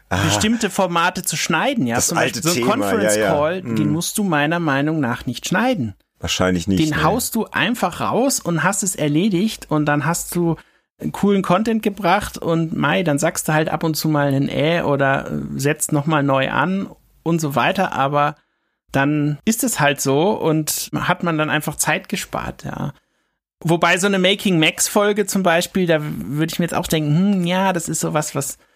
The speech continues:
Speaker 2: vielleicht noch meine Enkel sich mal irgendwann anhören werden. Nee, das wär schon ganz gut, wenn die dann entsprechend rund von Manuel
Speaker 1: Ja.
Speaker 2: geschnitten ist, ja.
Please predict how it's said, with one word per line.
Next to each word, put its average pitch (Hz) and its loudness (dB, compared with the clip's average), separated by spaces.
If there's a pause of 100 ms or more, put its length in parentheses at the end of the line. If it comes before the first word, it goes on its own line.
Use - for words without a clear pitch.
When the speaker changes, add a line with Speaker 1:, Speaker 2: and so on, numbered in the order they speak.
(200)
Speaker 2:
vielleicht - -2
noch - -4
meine 139 2
Enkel 226 2
sich 180 -2
mal 175 4
irgendwann 175 2
anhören 165 2
werden. 156 0
Nee, 185 0
das 175 -2
wär 131 0
schon 139 -4
ganz 123 -6
gut, - -2
wenn 120 0
die 123 -2
dann 113 -4 (520)
entsprechend - -4 (120)
rund 196 2
von - -6
Manuel 123 0
Speaker 1:
Ja. 117 -2
Speaker 2:
geschnitten 143 2
ist, - -12
ja. 110 -2